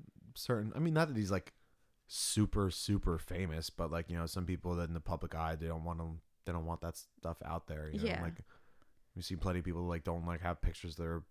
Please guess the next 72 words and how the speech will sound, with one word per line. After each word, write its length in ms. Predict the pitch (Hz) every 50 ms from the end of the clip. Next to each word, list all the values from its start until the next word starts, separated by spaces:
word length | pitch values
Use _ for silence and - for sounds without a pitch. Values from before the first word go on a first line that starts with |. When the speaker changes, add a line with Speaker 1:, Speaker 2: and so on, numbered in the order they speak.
| _ -
Speaker 1:
their 140 | 87 85
babies 460 | 82 - 80 78 80 80 80 80 78 85
or 60 | 82
their 120 | 80 85 -
Speaker 2:
Yeah, 320 | 262 330 330 - 85 87
Speaker 1:
kids 180 | 87 85 87 101
on 80 | 110
Speaker 2:
yeah. 140 | 113 113 92
Speaker 1:
social, 340 | 87 85 85 82 - 87 85
or 300 | 85 85 87 87 85 85
they 140 | 80 80 85
don't 160 | 82 80 82
want 200 | 82 80 80 - -
them 160 | 107 87 82
to 100 | - 85
know 100 | 85 80
what 80 | 78 -
their 60 | -
Speaker 2:
Joe 120 | 208 196 190
Speaker 1:
names 120 | 196 190
Speaker 2:
Jonas 380 | 196 190 185 - 185 - - 220
Speaker 1:
are. 40 | 202
Speaker 2:
and 120 | 196 185
Soph-, 240 | - 175 175 185 - -
Sophie 340 | - - 190 185 180 - 185
Turner, 400 | - 190 185 180 180 190 202 208
like, 220 | 202 190 180 165 -
they 120 | 160 160
don't 200 | 165 175 180 185
put 140 | - - - -
their 100 | 160 151
kids' 280 | - - 160 160 -
faces 440 | - - 156 151 151 - - 165 165
out 60 | 160 131
Speaker 1:
Even, 80 | 123
like, 120 | 131 127 123
um, 180 | 117 117 117 123
Speaker 2:
or 180 | 120 107 175
their 100 | 175 170 160
kids' 100 | 101 120
Speaker 1:
Mister 220 | 117 - - 120
Speaker 2:
face 60 | -
Speaker 1:
Sunday 240 | 131 120 117 120 120
Speaker 2:
out 40 | 120
Speaker 1:
and 80 | 117
Speaker 2:
there. 60 | 104 107
Speaker 1:
Claire, 280 | 123 139 139 95 87
like, 200 | 87 90 90 82 -
they 60 | -
Speaker 2:
Oh, 40 | 392
Speaker 1:
don't, 140 | 403 415
Speaker 2:
yeah, 120 | 415 339 247
Speaker 1:
yeah, 120 | 233 - -
Speaker 2:
yeah. 180 | - 180 165 160
Speaker 1:
they 80 | - 90
don't 160 | 90 90 87
put 120 | - 98 -
them. 340 | 95 92 92 92 92 87 - _ _ _ - - _ -
They 60 | 98
don't 100 | 92 92
put 80 | 95 87
their 60 | 90
kids 200 | 85 - 87 80
out 100 | 87 80
there, 120 | - 82 85
Speaker 2:
And 140 | 175 180 185
Speaker 1:
so 180 | 180 180 185 190 - _ _ - -
Speaker 2:
the, 60 | - 180
the 40 | 185
reason 460 | 190 190 190 196 190 190 175 170 165
that, 180 | 165 165 - -
like, 340 | 156 160 156 156 - -